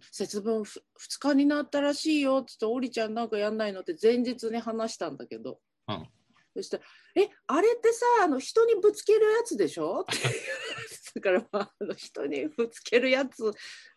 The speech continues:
Speaker 1: ではないけど、うん。まあ、立春も過ぎまして、
Speaker 2: そうですね。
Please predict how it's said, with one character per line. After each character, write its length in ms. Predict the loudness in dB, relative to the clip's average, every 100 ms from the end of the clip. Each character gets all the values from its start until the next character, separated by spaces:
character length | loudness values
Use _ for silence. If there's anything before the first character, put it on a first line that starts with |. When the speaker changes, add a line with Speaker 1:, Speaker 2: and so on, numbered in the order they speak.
| -14
Speaker 1:
で 220 | 0 2
は 60 | 2
な 80 | -2 -10 -10 -12 -12 -14 -6
い 40 | 0
け 80 | 0
ど、 320 | 4 2 2 -2 -6 -6 -6 -8 -10 -12 -16 -12
う 80 | -10
ん。 300 | -8 -10 -14 _ _ _ _ -12
ま 300 | -6 -4 -4
あ、 80 |
立 440 | -4 -6 -6 -8 -4
春 360 | -4 -4 -8
も 720 | -8 -10 -8 -8 -8 -6 -8 _ _ _ _ _ _ -20 -12
過 80 | -8
ぎ 180 | -4 -4
ま 140 | -6
し 180 | -8 -6
て、 0 |
Speaker 2:
そ 80 | -6
う 40 |
で 0 |
す 160 | -6
ね。 60 | -10